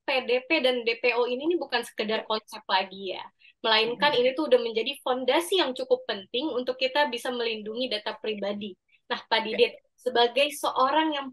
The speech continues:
Speaker 1: profesinya berkaitan nih di, eh, P D P dan D P O, kira-kira
Speaker 2: Ya.
Speaker 1: gimana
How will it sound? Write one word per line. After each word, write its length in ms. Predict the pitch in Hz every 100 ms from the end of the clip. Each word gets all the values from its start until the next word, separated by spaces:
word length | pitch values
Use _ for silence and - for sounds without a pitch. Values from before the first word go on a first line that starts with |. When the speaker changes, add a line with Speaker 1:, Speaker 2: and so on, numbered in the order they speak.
| -
Speaker 1:
profesinya 720 | 269 262 277 277 269 277 277
berkaitan 720 | 262 240 240 247 233 220 294
nih 120 | 277 285
di, 180 | 220 233 226 226 220
eh, 300 | - 208 214
P 40 | 247 233
D 200 | 254 269
P 40 | 302
dan 200 | 226 214
D 120 | 208
P 160 | - 294
O, 360 | 208 202 - -
kira-kira 440 | - 247 254 294
Speaker 2:
Ya. 80 | 320
Speaker 1:
gimana 240 | 254 233